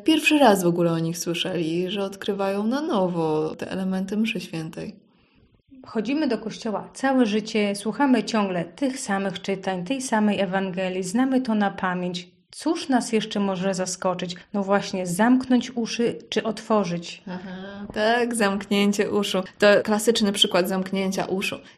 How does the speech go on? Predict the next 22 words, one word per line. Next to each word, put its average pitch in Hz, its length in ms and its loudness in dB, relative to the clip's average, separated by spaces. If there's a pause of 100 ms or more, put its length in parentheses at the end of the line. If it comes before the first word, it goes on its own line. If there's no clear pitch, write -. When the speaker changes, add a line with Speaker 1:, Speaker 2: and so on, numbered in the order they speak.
Speaker 1:
Jestem 165 320 -2
codziennie 160 520 0
na 139 120 -8
mszy 139 260 -6
świętej. 156 640 -8 (140)
Zaczyna 185 460 2
się - 140 -8
Ewangelia 175 600 2
i - 100 -2
słyszymy, 214 520 2
że 165 100 -2
to 214 200 2
jest 208 540 0
o 302 160 6
synu 180 340 0
marnotrawnym. 160 1080 -6
No 269 260 0
i 285 140 -2
co? 220 280 -4 (300)
To 202 280 2
jest 214 260 4
długie. 240 720 6